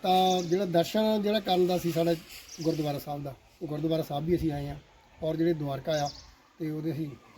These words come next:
ਦਰਸ਼ਨ ਉਹਦੇ ਵੀ ਕਰਾਂਗੇ। ਤੇ ਆਏ ਜਿਸ ਕੰਮ ਲਈ ਸੀ ਉ-, ਉਧਰ ਦੁਆਰਕਾ 'ਤੇ, ਤੇ ਜਿਹੜਾ ਗੁਰੂ ਸਾਹਿਬ ਨੇ ਜਿਹੜਾ ਹੁਕਮ ਹੋਇਆ ਤੇ ਅਸੀਂ ਇੱਥੇ ਦੁਆਰਕਾ ਭੇਟ ਆਏ। ਭੇਟ ਦੇ ਵਿੱਚ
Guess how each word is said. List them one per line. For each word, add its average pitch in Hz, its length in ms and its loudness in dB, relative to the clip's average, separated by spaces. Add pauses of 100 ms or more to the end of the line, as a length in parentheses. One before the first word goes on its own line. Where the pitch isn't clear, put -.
ਦਰਸ਼ਨ 147 240 -6
ਉਹਦੇ 151 160 -2
ਵੀ 180 100 0
ਕਰਾਂਗੇ। 175 340 0 (580)
ਤੇ 156 400 -2 (540)
ਆਏ 202 220 8
ਜਿਸ 202 200 2
ਕੰਮ 185 240 2
ਲਈ 180 120 8
ਸੀ 170 200 -4 (760)
ਉ-, 185 80 -10 (120)
ਉਧਰ 165 500 2
ਦੁਆਰਕਾ 147 300 -2
'ਤੇ, 185 180 0 (540)
ਤੇ 160 240 4
ਜਿਹੜਾ 165 240 2
ਗੁਰੂ 165 200 4
ਸਾਹਿਬ 170 220 6
ਨੇ 175 220 4
ਜਿਹੜਾ 160 220 0
ਹੁਕਮ 156 280 0
ਹੋਇਆ 143 300 -2 (280)
ਤੇ 156 120 -2
ਅਸੀਂ 151 200 -4 (140)
ਇੱਥੇ 170 160 -6
ਦੁਆਰਕਾ 143 320 -6
ਭੇਟ 139 280 -10
ਆਏ। 131 100 -10 (600)
ਭੇਟ 151 200 0
ਦੇ 175 140 4
ਵਿੱਚ 156 300 -4